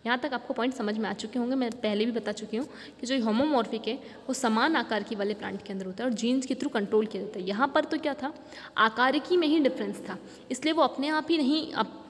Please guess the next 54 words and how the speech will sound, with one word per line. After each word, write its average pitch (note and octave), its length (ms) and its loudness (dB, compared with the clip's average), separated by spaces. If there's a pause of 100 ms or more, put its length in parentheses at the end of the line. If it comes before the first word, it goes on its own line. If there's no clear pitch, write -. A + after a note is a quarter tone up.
(180)
आपस B3 260 2
में C4+ 80 2
इंटरेक्ट A#3 300 -4
कर G#3+ 100 -2
पा G3+ 160 -6
रहे F#3+ 120 -4
थे, G3 140 -8
लेकिन A3+ 260 0
यहाँ C4 180 0
पे C4+ 100 0
आकार B3 380 4
सेम B3+ 240 -8
है, G3+ 80 -8
उसके A3 280 -2
बाद C4 200 0
भी C#4 80 -2
इंटरेक्शन C4 340 -4
नहीं C4+ 200 -4
हो B3+ 80 -4
रहा। B3+ 140 -2 (460)
That B3 200 0
mean C#4+ 260 -2
क्या A#3 120 -4
है C4 200 -4 (420)
कि C#4 100 0
इनके C4 320 4
अंदर A#3+ 400 2 (240)
जीन्स C4+ 340 4
कंट्रोल A3+ 380 2
कर G#3+ 160 -2
रहे F#3+ 220 -8
हैं, F#3+ 340 -10
जीन A#3 200 0
से D4 120 0
बायोकेमिकल G3 640 -2 (180)
मान G3 200 -4
सकते G3+ 280 -8
हैं A3 60 -2
आप। D#4 220 -6 (320)
अब - 280 2 (200)
ये A3+ 100 -2
पॉइंट A#3 280 0
यहाँ A3 140 -4
पर A#3+ 140 -2
यही A3 280 -2
है। C#4 100 -4 (160)
अब C4+ 100 0
ये D#4 60 2
दो B3 160 4
टाइप B3 320 -4
की G3 80 -12
होती G3 200 -8
है, F#3+ 80 -6
जीएसआई B3+ 580 0